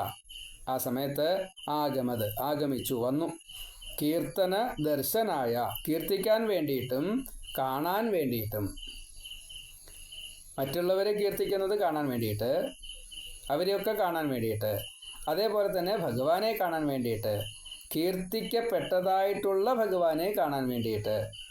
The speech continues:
താൻ സ്വയമേവ ഭഗവാനെ കീർത്തിക്കാൻ വേണ്ടിയിട്ട്, ഇതിന്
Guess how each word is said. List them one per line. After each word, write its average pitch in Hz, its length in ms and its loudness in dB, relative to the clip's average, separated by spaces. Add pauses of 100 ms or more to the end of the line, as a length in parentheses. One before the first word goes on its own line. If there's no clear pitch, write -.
(680)
താൻ 165 280 0
സ്വയമേവ 185 600 2
ഭഗവാനെ 165 520 2
കീർത്തിക്കാൻ 170 600 0
വേണ്ടിയിട്ട്, 139 500 0 (680)
ഇതിന് 185 220 0